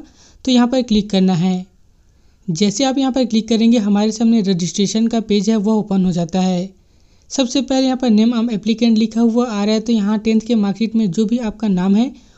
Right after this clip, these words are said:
उस नाम को अपने जो है यहाँ पर लिख देना होगा।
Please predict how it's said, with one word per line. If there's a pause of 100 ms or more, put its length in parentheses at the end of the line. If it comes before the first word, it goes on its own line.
(180)
उस
नाम
को
अपने
जो
है
यहाँ
पर
लिख
देना
होगा।